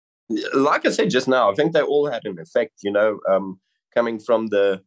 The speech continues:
seventies hard rock and psychedelic rock. There was, obviously, I borrowed a bunch of the ideas for the riffs and rhythms.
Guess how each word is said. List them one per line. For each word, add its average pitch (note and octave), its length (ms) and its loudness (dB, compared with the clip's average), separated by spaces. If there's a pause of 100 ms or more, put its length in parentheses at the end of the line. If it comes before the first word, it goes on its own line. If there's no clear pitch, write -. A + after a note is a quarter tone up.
(160)
seventies G#2 1200 -4 (280)
hard G#2 240 4
rock G2 220 0
and F2 120 -14
psychedelic F#2 640 -4
rock. F2+ 280 0
There F2+ 100 -4
was, F2 220 -10 (360)
obviously, A2 400 0
I G2 120 2
borrowed F#2+ 380 0
a F#2+ 40 -10
bunch F#2 300 -8
of D#2+ 120 -20
the F2+ 60 -2
ideas E2 440 -6
for D#2 120 -8
the D#2 80 -10
riffs F#2+ 360 -2
and D#2+ 120 -2
rhythms. F2+ 480 -2